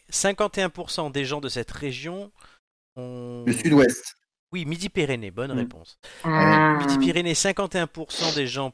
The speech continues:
Speaker 1: euh, estiment avoir un accent régional. Nord-Pas-de-Calais, quarante-trois pour cent. Et dans le quart nord-est du pays, donc c'est, euh, Lorraine, Champagne-Ardenne, Franche-Comté et Alsace, comme l'a dit Julien,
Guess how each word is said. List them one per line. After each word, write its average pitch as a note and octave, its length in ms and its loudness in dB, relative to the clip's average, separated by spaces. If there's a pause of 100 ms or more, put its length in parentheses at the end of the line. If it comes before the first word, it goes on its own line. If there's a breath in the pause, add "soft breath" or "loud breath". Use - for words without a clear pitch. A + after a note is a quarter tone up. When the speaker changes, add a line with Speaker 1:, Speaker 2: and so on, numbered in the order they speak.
(140)
Speaker 1:
euh, B2+ 220 -2
estiment C3+ 360 -4
avoir A#2 160 -2
un A2+ 80 -4
accent A2+ 200 -4
régional. G#2+ 460 -6
Nord-Pas-de-Calais, D#3+ 580 -4
quarante-trois E3 560 -2
pour - 200 -16
cent. - 180 -8 (360 loud breath)
Et B2+ 60 -8
dans C3 140 -4
le C3 80 -6
quart C#3+ 200 0
nord-est C#3 300 0
du A#2+ 120 -12
pays, D3+ 420 -6
donc A#2 240 -10
c'est, A#2 240 -6
euh, G2+ 100 -6
Lorraine, B2+ 720 -2
Champagne-Ardenne, A2+ 1040 -6 (460 soft breath)
Franche-Comté B2 640 -6
et B2 180 -2
Alsace, G#2 380 -4
comme G#2+ 140 -12
l'a G2+ 100 -8
dit C3 120 -18
Julien, G#2+ 420 -8